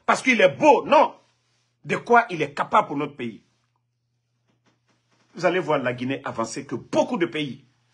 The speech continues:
Maintenant, ah, ça ne nous regarde pas. On est resté dans ça. Quand il y a eu le coup d'État, on a dit, ah, c'est bien fait. Ils nous ont fatigués ici.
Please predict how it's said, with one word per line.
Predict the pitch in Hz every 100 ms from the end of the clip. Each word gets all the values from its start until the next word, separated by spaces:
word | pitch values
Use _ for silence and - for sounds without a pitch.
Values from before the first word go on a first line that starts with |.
| _
Maintenant, | 117 135 151 151 _ _ _ _ _ _ _ _ _ _ _ _ _ _ _ _ _ -
ah, | 135
ça | 147 147
ne |
nous | 139 127
regarde | 123 120 120
pas. | 131 104 _ _
On | 120 120
est |
resté | 139 147 170
dans | 143 117
ça. | 127 127 - _ _ _ _ _
Quand | -
il | 165
y | 151
a |
eu | 147
le | 131
coup | -
d'État, | 123 117 127 - _ _ _ _ _ _ _ _ _ _ -
on | 139
a | 160
dit, | 170
ah, | 175 180 143 -
c'est |
bien | 143 208 202
fait. | 160 127 - _ _ _ _
Ils | 175 185
nous | 165
ont | 180
fatigués | 202 202 185 175
ici. | 143 131